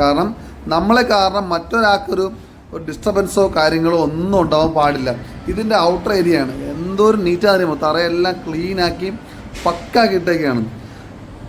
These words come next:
ആ, ഇതൊരു അഞ്ച് സുഹൃത്തുക്കൾ, ഞാൻ ആദ്യമേ പറയുകയുണ്ടായി, ഒരു അഞ്ച് സുഹൃത്തുക്കൾ ചേർന്ന് ചെയ്ത ഒരു സംവിധാനമാണ്.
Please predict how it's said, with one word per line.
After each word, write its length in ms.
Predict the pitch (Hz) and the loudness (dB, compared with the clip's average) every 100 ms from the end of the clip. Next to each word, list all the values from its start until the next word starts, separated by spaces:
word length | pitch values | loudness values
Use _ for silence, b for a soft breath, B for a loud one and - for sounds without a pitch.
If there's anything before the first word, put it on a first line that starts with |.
| 160 | -2
ആ, 20 | 165 180 | 2 4
ഇതൊരു 260 | 196 214 220 175 | 6 6 4 2
അഞ്ച് 320 | 202 220 233 226 | 0 0 0 -2
സുഹൃത്തുക്കൾ, 420 | 180 190 202 196 165 | -4 -4 -2 -2 0
ഞാൻ 80 | 170 | -2
ആദ്യമേ 340 | 165 170 202 185 | 0 0 0 2
പറയുകയുണ്ടായി, 540 | 170 170 190 160 143 151 - - | 2 4 2 4 2 2 -6 -6
ഒരു 80 | 151 | -2
അഞ്ച് 400 | 156 165 196 202 208 | 0 0 0 0 0
സുഹൃത്തുക്കൾ 420 | 170 165 165 180 180 | 2 2 0 -4 -2
ചേർന്ന് 360 | 175 160 156 185 - 175 | 2 2 2 -2 -4 -2
ചെയ്ത 240 | 156 160 190 175 | 0 2 0 -2
ഒരു 120 | 165 175 | -4 -4
സംവിധാനമാണ്. 640 | 190 208 208 180 127 | -2 2 2 4 0